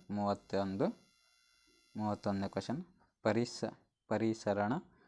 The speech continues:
ಮಳೆ ಮಿಂಚು ಮತ್ತು ಗುಡುಗುಗಳ, ಗುಡುಗುಗಳ ಯಾವ ಮೋಡಗಳೊಂದಿಗೆ ಕಂಡುಬರುತ್ತವೆ? ಅಂದರೆ ಪರಿಸರಣ ಮಳೆ, ಪರಿಸರಣ ಮಳೆ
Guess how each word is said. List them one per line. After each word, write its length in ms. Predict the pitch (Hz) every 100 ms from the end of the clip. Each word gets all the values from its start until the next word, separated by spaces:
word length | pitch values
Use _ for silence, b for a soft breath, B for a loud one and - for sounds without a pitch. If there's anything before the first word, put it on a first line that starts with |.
| b -
ಮಳೆ 180 | 104 107
ಮಿಂಚು 420 | 101 101 98 -
ಮತ್ತು 380 | 101 98 - 143 165 - -
ಗುಡುಗುಗಳ, 560 | 104 104 107 104 101 107 185 - _ _ _ _ _ -
ಗುಡುಗುಗಳ 640 | 104 107 104 104 98 107 190 - _ _ _
ಯಾವ 280 | 107 101 107 139 - _ _ _ _ _ _
ಮೋಡಗಳೊಂದಿಗೆ 720 | 107 113 110 104 98 98 151 -
ಕಂಡುಬರುತ್ತವೆ? 920 | 98 95 95 95 90 87 - 90 95 - _ _ -
ಅಂದರೆ 340 | 95 98 120 185 - b b b b -
ಪರಿಸರಣ 680 | 107 107 113 - 101 101 107 160 220 _ _ _ _ _ _ _
ಮಳೆ, 280 | 104 101 98 101 110 -
ಪರಿಸರಣ 520 | - 104 107 104 104 104
ಮಳೆ 320 | 101 98 98